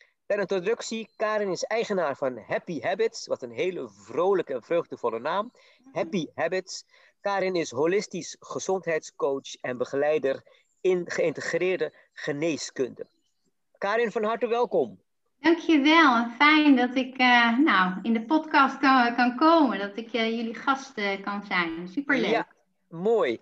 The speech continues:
Speaker 1: Maar voordat we met Astrid, met, ik zeg Astrid, met Karin, met
Speaker 2: Aha.
Speaker 1: Karin gaan praten over het hol-, het holistisch gezondheidsmodel,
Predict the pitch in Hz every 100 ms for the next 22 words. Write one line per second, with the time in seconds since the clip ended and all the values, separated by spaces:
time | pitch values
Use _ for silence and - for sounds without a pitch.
0 | - - - _ 170 196 202 - 240 247
1 | 208 175 170 165 - 143 139 - 185 -
2 | 175 160 - 147 147 - _ - - 139
3 | 131 143 - 117 - 117 _ 156 147 147
4 | 135 123 104 95 101 220 196 165 170 147
5 | 147 156 156 147 151 127 135 127 131 -
6 | 135 135 135 170 - - - 127 170 170
7 | 165 160 156 156 156